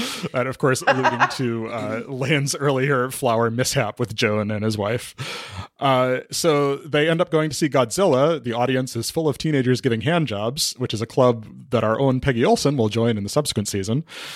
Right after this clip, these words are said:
Uh, and then it's off to dinner at a steakhouse, which is Lane's opportunity to admit the truth about his life. He does like it in New York. He feels like he's become an American, but his wife is adamant about staying in London. And as it stands, they are officially on a break.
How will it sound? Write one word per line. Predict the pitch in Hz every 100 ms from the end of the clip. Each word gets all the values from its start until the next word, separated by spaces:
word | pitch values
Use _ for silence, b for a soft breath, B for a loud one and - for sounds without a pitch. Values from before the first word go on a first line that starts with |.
| B B
Uh, | - 123 117 113 -
and | 165 170
then | 185
it's | 190 -
off | 156 170
to | -
dinner | 147 165
at | 156 139
a |
steakhouse, | - 147 - 107 107 -
which | -
is | 123 113
Lane's | 123 131 123
opportunity | 113 120 127 113 113
to | -
admit | 110 117 -
the |
truth | - 165 135
about | 107
his | 104 101
life. | 98 127 -
He | 123 117
does | 151 190
like | 110 107
it | 110
in |
New | 104
York. | 104 104 -
He | 120
feels | 139 123 113
like | 120 -
he's | 110
become | 110 131 123
an |
American, | 113 113 117 110 101
but | 104
his | 104
wife | 107 117 117
is |
adamant | 110 107 107 107
about | 107
staying | - 107 98
in | 107
London. | 151 117 110 113 B B B B
And | 120
as | 120
it | 123
stands, | - 180 180 -
they |
are | 123
officially | 120 160 156 147
on | 139 113
a | 107
break. | 113 - -